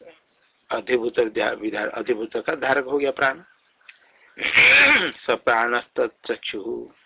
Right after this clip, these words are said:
वो प्राण चक्षु रूप से स्थित है। सोपान स वाग, अपान वाग रूप में, स व्यान तत्सूत्रम, व्यान सूत्र में अनुग्राहक है।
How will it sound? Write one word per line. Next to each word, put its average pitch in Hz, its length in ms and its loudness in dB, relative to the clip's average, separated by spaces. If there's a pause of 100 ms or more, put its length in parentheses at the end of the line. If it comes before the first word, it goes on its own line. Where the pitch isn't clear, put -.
(500)
वो 120 60 -4
प्राण 120 380 -2
चक्षु 123 320 -6
रूप 110 120 -8
से - 140 -8
स्थित - 240 -10
है। 113 280 -10 (380)
सोपान 117 560 0
स - 120 -10
वाग, 113 640 0 (500)
अपान 117 300 -4
वाग 113 360 0
रूप 117 180 -6
में, 113 380 -12 (380)
स - 120 -8
व्यान 113 500 0
तत्सूत्रम, 113 880 -6 (440)
व्यान 113 320 -4
सूत्र 113 400 -8
में 117 120 -8
अनुग्राहक 113 500 -8
है। 117 180 -18